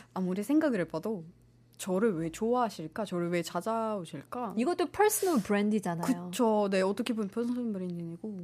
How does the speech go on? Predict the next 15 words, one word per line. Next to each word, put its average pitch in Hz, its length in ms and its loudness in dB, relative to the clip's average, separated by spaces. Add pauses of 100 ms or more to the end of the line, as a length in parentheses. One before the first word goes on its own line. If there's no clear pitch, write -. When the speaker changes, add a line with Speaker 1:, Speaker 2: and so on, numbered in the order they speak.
(120)
Speaker 2:
음. 185 280 0
Speaker 1:
어, 190 640 -4
저는 226 300 -2
아무리 196 320 -2
생각을 285 400 -2
해봐도 165 420 -6 (440)
그 190 120 -6
다양성 349 720 2
때문이지 220 720 -2
않을까 160 420 -8
싶어요. 147 400 -14 (200)
Speaker 2:
음. 214 200 6
Speaker 1:
되게 262 280 4
다양한 240 840 2
뭔가, 170 440 -2